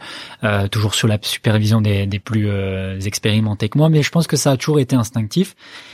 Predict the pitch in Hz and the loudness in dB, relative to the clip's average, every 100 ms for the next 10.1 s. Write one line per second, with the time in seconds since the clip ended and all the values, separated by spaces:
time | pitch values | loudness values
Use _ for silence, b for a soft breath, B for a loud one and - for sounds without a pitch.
0 | B 123 117 123 156 160 185 156 156 165 | B -2 2 2 2 4 4 4 4 4
1 | 147 127 123 - 139 123 143 131 135 135 | 4 4 2 2 -2 0 2 4 6 6
2 | 120 113 107 B B B 202 196 - - | 4 0 -4 B B B -12 -10 -8 -8
3 | - 165 123 113 110 131 113 113 117 120 | -10 -6 -2 0 2 2 2 2 4 4
4 | 120 117 113 B B - 135 127 117 113 | 4 2 0 B B -6 -4 0 0 0
5 | 110 - 139 123 - - 127 123 120 117 | 0 2 2 2 -2 -2 0 2 4 4
6 | 117 107 123 120 113 110 - 110 110 117 | 2 2 0 2 0 0 -2 0 2 2
7 | 113 117 120 120 - 117 117 113 117 - | 2 2 2 2 0 0 2 2 0 -2
8 | - - - 135 151 123 117 - 123 117 | -6 -4 -2 0 -2 -2 -4 -2 0 0
9 | - 107 - 135 123 139 120 117 110 131 | -2 -4 0 0 2 0 0 -2 -4 -4